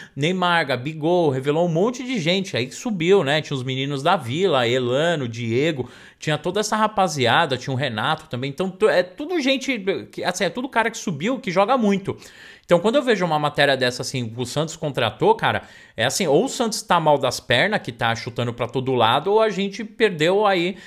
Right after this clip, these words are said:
o time de um jogador, né? O Santos contratou o atacante Vitor Michel, ex-Galo e ex-Palmeiras, para a equipe sub-vinte. É,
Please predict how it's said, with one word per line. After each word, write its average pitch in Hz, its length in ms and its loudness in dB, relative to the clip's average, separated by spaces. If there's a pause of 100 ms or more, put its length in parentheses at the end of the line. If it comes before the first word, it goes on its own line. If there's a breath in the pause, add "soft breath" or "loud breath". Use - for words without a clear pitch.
(180 loud breath)
o 175 120 -2
time 170 400 4
de 175 100 -2
um 202 100 2
jogador, 190 540 2
né? 107 200 0 (300 loud breath)
O 156 80 -8
Santos - 280 2
contratou 185 540 4
o 190 40 10
atacante 175 480 2
Vitor 214 540 0 (260 loud breath)
Michel, 156 580 6
ex-Galo 165 840 6 (240 loud breath)
e 156 80 0
ex-Palmeiras, 175 640 2
para 175 200 4
a - 20 4
equipe 175 320 -2
sub-vinte. 113 800 -2 (1040)
É, 95 240 0